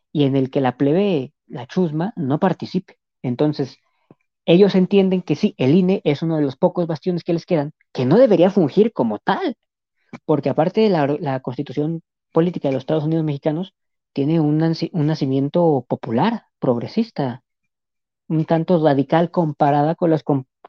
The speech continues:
constituciones que se dieron en ese siglo, a principios del siglo veinte, ¿no? Entonces, sí, ellos entienden que el I N E y los demás organismos constitucionales autónomos es un bastión que ellos tienen que defender Y por eso precisamente es uno de sus,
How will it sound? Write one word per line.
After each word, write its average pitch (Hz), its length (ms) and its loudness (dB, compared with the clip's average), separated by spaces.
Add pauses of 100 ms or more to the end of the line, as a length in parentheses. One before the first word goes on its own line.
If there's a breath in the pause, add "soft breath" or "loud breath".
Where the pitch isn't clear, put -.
(140)
constituciones 143 720 -2
que 160 100 -6
se 135 120 -4
dieron 135 420 0 (480)
en 127 160 0
ese 135 240 0
siglo, 160 340 2
a 113 80 -2
principios 131 380 0
del 113 120 -4
siglo 120 220 2
veinte, 135 320 2 (500)
¿no? 139 240 -6 (840 soft breath)
Entonces, 143 420 -2
sí, 165 140 2
ellos 156 240 2
entienden 151 480 -2
que 156 160 -2
el 135 100 0
I 160 60 2
N 156 240 0
E 180 80 -10 (680)
y 151 80 0
los 147 180 2
demás 160 280 0
organismos 151 500 -4
constitucionales 139 600 -4
autónomos 151 580 -2 (360)
es 147 160 -4
un 143 120 0
bastión 156 380 0
que 143 120 -6
ellos 139 180 -2
tienen 165 300 0
que 135 140 0
defender 160 560 0 (240)
Y 170 100 -2
por 147 220 -2
eso 220 160 -6
precisamente 160 760 -4
es 147 100 -4
uno 160 180 -4
de 151 120 -2
sus, - 440 -10